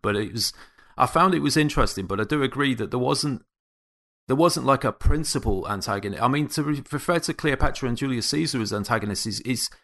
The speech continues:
it, it's, uh, it's strange 'cause where, like, initially when they're introduced, they're your allies.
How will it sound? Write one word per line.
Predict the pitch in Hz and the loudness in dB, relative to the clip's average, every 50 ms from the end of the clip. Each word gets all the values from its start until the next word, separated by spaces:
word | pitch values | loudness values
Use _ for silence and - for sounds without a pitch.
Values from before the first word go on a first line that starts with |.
| _ _ _ | _ _ _
it, | - - - - _ | -10 -10 -10 -6 _
it's, | 143 143 139 - - | -4 -2 0 0 -2
uh, | 139 123 - - | -2 -2 -4 -6
it's | - 131 117 - | -10 -6 -4 -4
strange | - - 175 165 160 147 123 - - | 0 2 4 4 4 4 0 0 0
'cause | - 135 120 - - _ _ _ _ _ _ _ _ _ _ _ - | -2 -2 -2 -2 -6 _ _ _ _ _ _ _ _ _ _ _ -4
where, | 131 143 143 156 165 165 160 151 127 - - _ _ _ _ _ _ - | 0 2 2 4 4 4 4 2 2 -2 -6 _ _ _ _ _ _ 4
like, | 131 127 - 117 | 4 4 4 4
initially | 139 147 165 165 - - 160 139 123 110 | 2 2 2 2 2 0 2 2 2 4
when | 110 117 117 | 4 2 4
they're | 113 120 117 117 | 4 4 4 2
introduced, | 117 113 - - 127 143 151 139 - - - | 2 -2 -4 -2 0 0 2 2 0 -2 0
they're | 120 139 143 | 2 2 2
your | 127 113 107 104 | 4 4 6 6
allies. | 117 135 131 98 73 62 53 - - - - | 6 6 6 4 2 0 -6 -8 -8 -10 -10